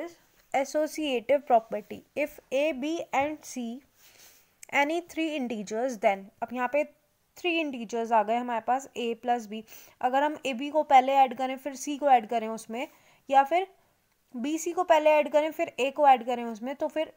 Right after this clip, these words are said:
आंसर जो आएगा वो क्या होगा? इक्वल। Let's do it। जो हमारा A है वो क्या ले लेते हैं? माइनस एट।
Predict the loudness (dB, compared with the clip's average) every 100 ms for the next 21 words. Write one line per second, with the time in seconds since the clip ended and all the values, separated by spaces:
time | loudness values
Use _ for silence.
0 | _ -8 -6 -4 -2 4 6 6 4 0
1 | 0 -4 -2 0 0 -2 -2 -8 _ _
2 | -12 -6 -2 -2 -4 _ _ _ _ _
3 | _ _ _ -4 -4 -6 -6 -4 -6 -10
4 | _ _ _ _ _ _ _ _ _ _
5 | _ _ _ _ _ _ _ _ _ _
6 | _ _ _ _ _ _ _ _ -8 -6
7 | -2 0 0 0 0 2 0 -2 -2 2
8 | 2 0 -2 -6 -6 -8 -6 -8 -6 -4
9 | -4